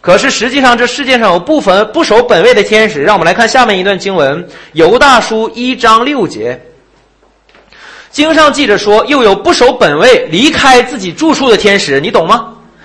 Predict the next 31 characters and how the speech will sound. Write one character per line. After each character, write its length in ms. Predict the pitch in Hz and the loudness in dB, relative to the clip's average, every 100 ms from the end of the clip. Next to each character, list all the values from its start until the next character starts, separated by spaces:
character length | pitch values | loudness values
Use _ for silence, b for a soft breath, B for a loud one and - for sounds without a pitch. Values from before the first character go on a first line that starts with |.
| B | B
耶 200 | - 302 | -2 0
稣 100 | 311 | 0
说 160 | 311 285 | 0 0
天 300 | 285 320 339 | 0 0 2
上 140 | 339 | 2
的 60 | 277 | 0
使 260 | - 226 247 | -2 -6 0
者 160 | 185 | 0
不 180 | - 202 | 2 -4
娶 180 | - 269 | -2 0
也 140 | 220 | 2
不 160 | 151 185 | 2 0
嫁， 220 | 302 254 | 4 2
可 180 | - 220 | 2 0
是 80 | 277 | 2
他 140 | - | 0
可 100 | - | 0
以 80 | 294 | -2
离 200 | 214 330 | 0 0
开 180 | - 294 | 4 4
他 100 | 254 | 4
的 100 | 247 | 2
住 180 | 269 262 | 0 -4
处， 380 | 202 202 - B B B B | 2 2 0 B B B B
他 80 | 285 | 0
可 120 | 277 | 4
以 60 | 214 | 4
来 220 | 165 214 | 4 4
到 180 | 269 233 | 4 2
地 320 | - 311 233 | 0 -4 -4
上， 400 | 165 143 110 | -2 -2 -2